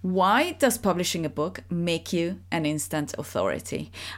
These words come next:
And why is this important for entrepreneurs who want to grow their businesses? Point number one, publishing a book immediately elevates your credibility and authority with your network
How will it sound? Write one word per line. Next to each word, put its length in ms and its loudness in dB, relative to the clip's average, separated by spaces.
And 220 2
why 220 4
is 180 2
this 200 0
important 500 0
for 340 0
entrepreneurs 680 0
who 80 -2
want 420 -2
to 120 -2
grow 200 -2
their 120 0
businesses? 760 -4
Point 260 4
number 220 4
one, 400 2
publishing 440 2
a 60 0
book 400 2
immediately 1000 2
elevates 480 4
your 100 0
credibility 1000 0
and 320 6
authority 800 2
with 360 0
your 180 2
network 560 0